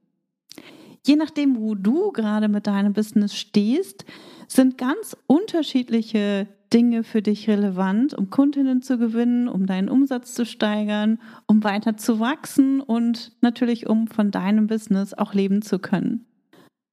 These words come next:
Dein Weg im Business ist so individuell wie du selbst. Und kein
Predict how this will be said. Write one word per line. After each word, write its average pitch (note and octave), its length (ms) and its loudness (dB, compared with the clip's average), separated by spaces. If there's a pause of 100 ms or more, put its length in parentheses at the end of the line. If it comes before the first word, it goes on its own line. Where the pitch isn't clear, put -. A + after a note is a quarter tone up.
(280)
Dein A3 260 4
Weg D4+ 300 -4
im A#3 240 0
Business A3+ 640 0
ist - 360 -4 (160)
so C4+ 520 0
individuell B3 1040 0
wie G#3 140 0
du A3+ 340 0 (120)
selbst. F3 840 -4 (480)
Und G#3 240 2
kein E4 360 -4